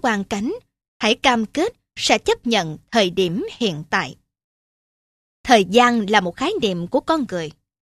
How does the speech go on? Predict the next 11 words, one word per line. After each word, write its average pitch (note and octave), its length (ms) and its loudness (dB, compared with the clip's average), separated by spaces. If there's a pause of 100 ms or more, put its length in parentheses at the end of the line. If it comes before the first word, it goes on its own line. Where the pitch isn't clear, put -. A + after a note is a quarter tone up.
(240)
Chúng F#4 120 4
ta B3+ 220 4
không F4 180 -2
thể A#3 200 -2
quay E4+ 320 -2
về F#3 280 0
thời F3+ 200 -4
thơ D4 240 -4
ấu. C#4 260 -2 (520)
Những A#3+ 220 0
mảnh C4 200 0